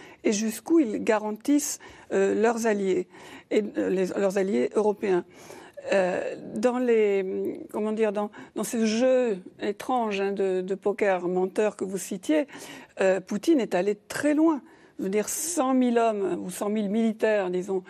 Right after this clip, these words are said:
euh, à la frontière, ça fait qu'au moindre, à la moindre contrariété, au cours des négociations dont on espère qu'elles vont avoir lieu, il a une, euh, un, un levier de pression absolument colossal. Mais en plus,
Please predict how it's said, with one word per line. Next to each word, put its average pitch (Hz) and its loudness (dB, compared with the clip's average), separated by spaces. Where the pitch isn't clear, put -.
euh, 190 0
à 196 0
la 196 0
frontière, 262 2
ça 214 -2
fait 208 0
qu'au 220 -2
moindre, 208 0
à - -6
la 208 2
moindre 226 2
contrariété, 247 0
au 220 2
cours 233 2
des 202 2
négociations 202 0
dont 190 -2
on 190 2
espère 190 0
qu'elles 180 -2
vont 180 2
avoir 180 0
lieu, 302 2
il 196 0
a 208 2
une, 190 -4
euh, 170 -4
un, - -2
un 180 2
levier 214 2
de 185 2
pression 190 -2
absolument 208 -2
colossal. 233 2
Mais 240 2
en 254 2
plus, 381 0